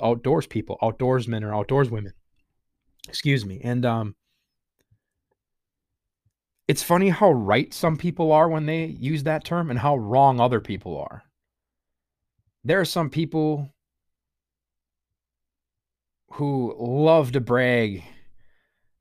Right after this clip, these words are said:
to anyone who listen about what an excellent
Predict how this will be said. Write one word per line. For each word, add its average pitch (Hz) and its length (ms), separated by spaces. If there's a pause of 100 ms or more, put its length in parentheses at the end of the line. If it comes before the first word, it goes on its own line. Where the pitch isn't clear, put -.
(280)
to 151 140
anyone 147 320
who 123 160
listen 117 320
about 107 220
what 117 140
an 104 100 (140)
excellent 139 540